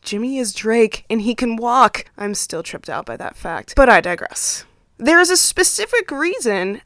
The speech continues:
as to why I'm doing this episode. To all you listeners, I noticed something regarding my episodes for the month of March.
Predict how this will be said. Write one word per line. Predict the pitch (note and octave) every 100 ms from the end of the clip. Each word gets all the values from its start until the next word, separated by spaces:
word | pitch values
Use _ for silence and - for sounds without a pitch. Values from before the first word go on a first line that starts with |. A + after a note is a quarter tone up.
| -
as | C4+
to | D4
why | C4 C4
I'm | C#4+ B3
doing | G#3 G3+ F#3+
this | G3 -
episode. | - - - - E2 - -
To | - D4
all | G#3+ G3
you | C4+ D4
listeners, | A3 - G3+ F3+ G3+ C#4 - -
I | D4+
noticed | E4 F4+ F4
something | - A#3 - G3+ F#3+
regarding | G#3+ G3+ G3+ F#3+ G3+
my | F#3+
episodes | F3+ - F3+ F#3+ F3 F3
for | - F#3
the | F3 F#3+
month | F3 E3+ -
of | F#3 A3+
March. | C#4 F#3+ - -